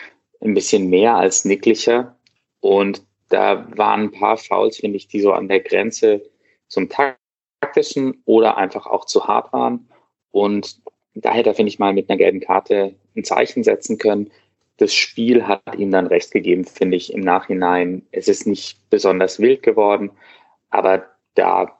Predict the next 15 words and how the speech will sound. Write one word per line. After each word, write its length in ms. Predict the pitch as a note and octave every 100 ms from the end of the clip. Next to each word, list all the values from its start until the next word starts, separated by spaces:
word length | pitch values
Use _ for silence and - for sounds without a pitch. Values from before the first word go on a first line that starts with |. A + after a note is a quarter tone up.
| _ _
war's 340 | G2+ F#2+ -
schon 200 | F#2+ F#2+
so, 120 | G2+
dass 200 | F#2+ -
es, 340 | - - - _ _ -
find 240 | - G#2
ich, 140 | -
härter 340 | F#2 F#2+ A2 G2
wurde. 360 | F#2+ F#2 F2 _ _ _ _ _ _ _ _ _
Und 180 | G2+ G2+
gab 200 | F#2 -
ja 100 | A2
auch 160 | F#2+ -
diese 420 | - F#2+ G2 F#2
Zusammenstöße 1500 | - G2 G2 G#2 G2+ G2 - - G#2+ G#2 G#2+ - A#2 A2+ A2